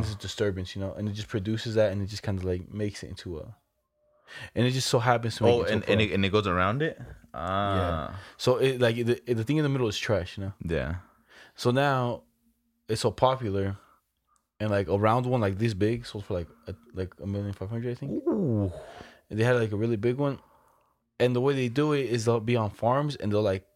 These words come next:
Speaker 1: open the side, put something in their, in their mouth, you know, close
Speaker 2: Yeah.
Speaker 1: them, sew 'em shut, I think. And then they put 'em in the, in boxes, just across the ocean, like this, it's just, like, floating on top, and they just, and they just flip 'em and flip 'em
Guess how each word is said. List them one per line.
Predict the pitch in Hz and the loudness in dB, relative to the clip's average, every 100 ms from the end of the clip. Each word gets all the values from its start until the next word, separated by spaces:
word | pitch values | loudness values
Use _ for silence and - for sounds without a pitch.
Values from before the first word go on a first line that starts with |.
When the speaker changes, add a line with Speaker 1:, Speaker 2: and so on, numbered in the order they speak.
| _ | _
Speaker 1:
open | 120 117 | -2 0
the | 101 | -2
side, | - 117 117 113 | 2 4 2 0
put | - | -8
something | 117 117 107 | -6 -6 -4
in | 101 | -4
their, | 98 87 - - | -4 -8 -14 -10
in | |
their | 101 | -6
mouth, | 104 113 120 | -4 -4 -4
you | 131 | -6
know, | 123 | -8
close | - 131 123 | -2 0 2
Speaker 2:
Yeah. | 113 | 0
Speaker 1:
them, | 107 | -2
sew | 117 - 123 135 | -4 2 4 4
'em | 110 - | -2 -6
shut, | - 113 - | -4 -2 -2
I | |
think. | 101 101 117 _ _ _ _ _ _ _ _ _ _ _ | -8 -12 -16 _ _ _ _ _ _ _ _ _ _ _
And | 104 110 | -2 0
then | 113 | 2
they | 117 | 0
put | 147 | 2
'em | 127 123 | 2 2
in | 117 | 0
the, | 110 95 73 - - _ _ | 0 -2 -6 -12 -20 _ _
in | 101 | -4
boxes, | 90 110 143 208 180 _ _ _ _ _ - | 2 2 2 -4 -6 _ _ _ _ _ -14
just | 113 120 123 - | -8 -6 -6 -2
across | 113 - - 147 151 | -2 0 2 2 2
the | 139 | 2
ocean, | 131 120 113 | 0 0 -2
like | 107 | -2
this, | 107 - 80 | -4 -8 -10
it's | 104 | -6
just, | 117 139 | 0 4
like, | 135 104 | 2 2
floating | - 120 123 | 0 2 2
on | 117 | -2
top, | 113 143 139 - | 0 -2 -2 -4
and | 107 | -4
they | |
just, | 98 - - - _ - - - - _ _ _ - - - - | -4 -8 -20 -20 _ -14 -12 -12 -18 _ _ _ -18 -14 -12 -6
and | 117 | -2
they | 117 | -2
just | 110 | -2
flip | - 127 - | -2 -2 -2
'em | 113 113 _ - | -8 -16 _ -12
and | 107 | -10
flip | - 120 110 | -2 -2 -2
'em | 110 | -10